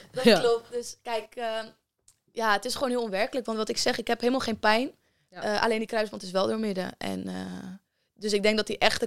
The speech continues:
Speaker 1: klap van het revalideren nog wel gaat komen straks.
Speaker 2: Mhm.
Speaker 1: Ehm, voor nu probeer ik gewoon positief te blijven. En, eh, te denken van, "Ik heb het al één keer gedaan, waarom dan niet nog twee keer?"
Speaker 2: Ja, maar wat, eh,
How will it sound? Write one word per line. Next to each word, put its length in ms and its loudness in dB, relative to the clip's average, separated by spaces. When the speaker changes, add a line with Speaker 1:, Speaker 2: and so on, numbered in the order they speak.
Speaker 1:
klap 320 6
van 180 -6
het 140 -8
revalideren 560 -2
nog 120 -8
wel 160 -2
gaat 160 -10
komen 300 -4
straks. 520 -6
Speaker 2:
Mhm. 320 -20
Speaker 1:
Ehm, 220 -10
voor 160 -6
nu 280 -2
probeer 340 8
ik 80 4
gewoon 200 -2
positief 480 0
te 120 -2
blijven. 520 0
En, 380 -8
eh, 60 -10
te 100 -16
denken 320 0
van, 120 -4
"Ik 80 -4
heb 140 4
het 120 -4
al 80 4
één 160 2
keer 120 -12
gedaan, 400 -2
waarom 260 0
dan 120 -6
niet 140 -10
nog 160 -16
twee 220 -20
keer?" 300 -20
Speaker 2:
Ja, 260 4
maar 220 4
wat, 280 8
eh, 160 4